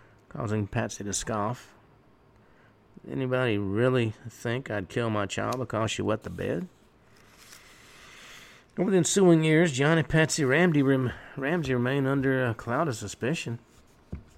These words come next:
In nineteen ninety-eight, the Boulder grand jury voted to indict both parents on two counts of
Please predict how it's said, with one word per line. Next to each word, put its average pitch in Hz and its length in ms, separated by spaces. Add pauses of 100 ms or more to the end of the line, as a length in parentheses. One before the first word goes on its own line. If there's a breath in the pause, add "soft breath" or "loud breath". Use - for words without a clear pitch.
(280)
In 135 80
nineteen 113 300
ninety-eight, 117 520
the 107 60
Boulder 110 480
grand 123 340
jury 139 280
voted 110 360
to 123 80
indict 110 440
both 120 260
parents 135 360
on 101 140
two 135 200
counts 131 360
of 90 240